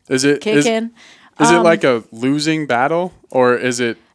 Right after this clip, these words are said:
Speaker 1: or
Speaker 2: it's
Speaker 1: like
Speaker 2: up and
Speaker 1: numbers
Speaker 2: down.
Speaker 1: steady
Speaker 2: I
Speaker 1: that
Speaker 2: would
Speaker 1: just
Speaker 2: say Colorado Traditional Archery, we f-, have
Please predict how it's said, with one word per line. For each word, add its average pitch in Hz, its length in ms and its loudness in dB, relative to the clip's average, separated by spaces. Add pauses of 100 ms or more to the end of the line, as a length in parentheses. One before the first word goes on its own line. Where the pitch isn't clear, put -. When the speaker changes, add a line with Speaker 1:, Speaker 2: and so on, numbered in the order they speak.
Speaker 1:
or 120 160 2
Speaker 2:
it's 113 80 2
Speaker 1:
like 233 120 2
Speaker 2:
up 254 140 4
and 262 80 0
Speaker 1:
numbers 254 200 2
Speaker 2:
down. 233 280 2
Speaker 1:
steady 233 160 0
Speaker 2:
I 190 180 2
Speaker 1:
that 233 80 0
Speaker 2:
would 254 120 2
Speaker 1:
just - 140 -6
Speaker 2:
say 247 280 -2
Colorado 240 440 -2
Traditional 220 360 -8
Archery, 202 300 -8
we 220 480 -8 (1400)
f-, - 480 -18
have 202 360 -4